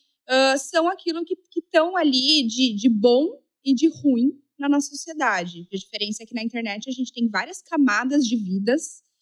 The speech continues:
e de personalidades e de looks, por que não? É, pra gente brincar, experimentar,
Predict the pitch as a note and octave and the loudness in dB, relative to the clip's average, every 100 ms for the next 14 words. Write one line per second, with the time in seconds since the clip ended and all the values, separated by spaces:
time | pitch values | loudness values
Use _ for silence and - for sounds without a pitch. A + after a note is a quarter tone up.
0 | _ G#3+ G3+ G3+ G#3 G3 F3+ F3 G3+ C4 | _ -6 -4 -6 -6 -6 -6 0 2 2
1 | C#4 C#4+ C#4 - - _ A3+ G3 G#3+ G#3 | 0 -2 -2 -4 -18 _ -2 -2 0 2
2 | A3+ D#4 - - B3 A3+ B3 A3+ G3 A3+ | 4 4 0 -6 -4 -2 -2 0 0 -2
3 | - _ _ _ _ A3 A3+ A3+ A3 G#3+ | -6 _ _ _ _ 4 4 6 4 4
4 | G3+ D3 - _ _ - B3 B3+ B3+ B3 | 2 -2 -10 _ _ 0 2 2 0 0
5 | B3 B3 D4 D4 C4+ B3 D4 - A#3+ A#3 | 0 -2 0 2 4 2 0 -6 -8 -6
6 | A3+ A3 A3 G#3+ A#3 B3+ B3 A#3+ | -6 -2 0 0 2 2 0 -2